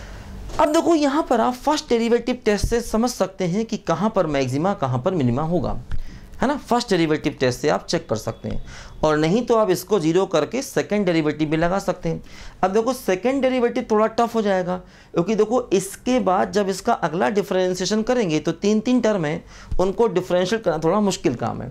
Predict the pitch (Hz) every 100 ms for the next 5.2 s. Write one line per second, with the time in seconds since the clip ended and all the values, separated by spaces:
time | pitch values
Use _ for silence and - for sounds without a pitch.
0 | - 180 202 - 247 240 208 196 196 190
1 | 180 160 208 - - - - - - 175
2 | 175 226 202 190 175 180 226 - - -
3 | - - 196 208 202 208 208 190 202 214
4 | 202 196 185 196 175 131 131 127 131 135
5 | - 233